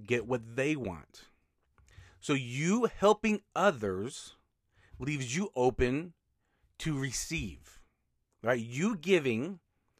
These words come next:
leaves you open to receive. You giving yourself, giving your time, giving your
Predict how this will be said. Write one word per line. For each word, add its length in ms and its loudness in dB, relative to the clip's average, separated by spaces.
leaves 240 -2
you 120 0
open 400 2
to 200 -6
receive. 600 -6
You 240 -4
giving 440 2
yourself, 500 2
giving 300 0
your 180 2
time, 400 0
giving 340 -4
your 300 2